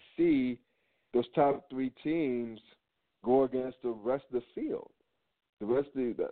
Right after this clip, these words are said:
the, the other five teams, because it would have been ugly. I mean, I guess, I don't have the rankings in front of me, the final rankings in front of me. I guess I can pull it up, but, I mean, would anybody want to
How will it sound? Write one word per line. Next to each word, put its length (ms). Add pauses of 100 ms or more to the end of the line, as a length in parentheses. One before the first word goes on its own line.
the, 220
the 120
other 200 (100)
five 220 (140)
teams, 380
because 400
it 80
would 100
have 120
been 140
ugly. 340 (240)
I 80
mean, 160
I 140 (160)
guess, 320 (880)
I 80
don't 60
have 120
the 60
rankings 280
in 160
front 140
of 100
me, 100
the 80
final 240
rankings 200
in 140
front 180
of 60
me. 180
I 120
guess 200
I 40
can 120
pull 280
it 40
up, 120
but, 220 (500)
I 60
mean, 500 (340)
would 180
anybody 540
want 400
to 80